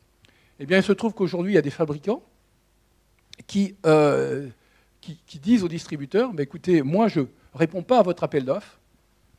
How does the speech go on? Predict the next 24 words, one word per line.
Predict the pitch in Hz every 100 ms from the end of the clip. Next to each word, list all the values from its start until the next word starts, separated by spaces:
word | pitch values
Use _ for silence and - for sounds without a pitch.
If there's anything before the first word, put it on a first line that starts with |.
| _ 127
euh, | 123 123
parce | - 165
que | - 208 196
j'ai | 135 190 214
par | - 170
ailleurs | 170 185
des | 156 147
marchés, | 143 - 190 - _ _ _ _ _ _ _
et | 143
que | - 143
si | -
vous | 247 226
voulez | 214 214 214
que | 208 156 135
je | 131 131 143
y | 135 135
réponde, | 165 160 185 269 170 - _ _ _
eh | 131
ben, | 139
ça | 143 139
sera | - 196
un |
certain | 180 196 175
prix. » | 147 110